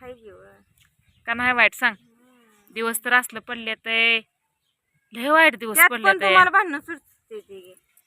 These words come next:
Speaker 1: सारखं भांडणं असते, सारखी भांडणं.
Speaker 2: मी करत नाही ग, ती करत्यात, बोलत्यात.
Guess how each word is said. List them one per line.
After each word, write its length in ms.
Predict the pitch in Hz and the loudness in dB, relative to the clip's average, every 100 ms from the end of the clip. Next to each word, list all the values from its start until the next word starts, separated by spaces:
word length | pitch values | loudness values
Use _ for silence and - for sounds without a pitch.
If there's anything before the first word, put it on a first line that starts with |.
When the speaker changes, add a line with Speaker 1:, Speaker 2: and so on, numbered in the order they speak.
| _ _ | _ _
Speaker 1:
सारखं 760 | 277 262 247 240 240 233 220 _ _ _ | 0 4 4 2 -4 -18 -20 _ _ _
भांडणं 380 | 240 254 214 214 | -18 -16 -18 -20
असते, 240 | - 208 | -20 -20
सारखी 520 | - - 226 214 - | -20 -12 -10 -10 -16
भांडणं. 680 | 202 214 208 _ _ - 311 | -20 -20 _ _ _ -18 -2
Speaker 2:
मी 100 | 427 | -2
करत 280 | 427 392 381 | 2 0 0
नाही 200 | 330 214 | -2 -2
ग, 60 | 202 196 _ _ - | -8 -18 _ _ -18
ती 60 | |
करत्यात, 480 | 370 415 - 226 196 196 185 180 _ _ _ _ _ _ _ _ | -12 -10 -10 -12 -8 -10 -10 -14 _ _ _ _ _ _ _ _
बोलत्यात. 600 | 208 254 233 277 277 220 | -6 -6 0 2 2 0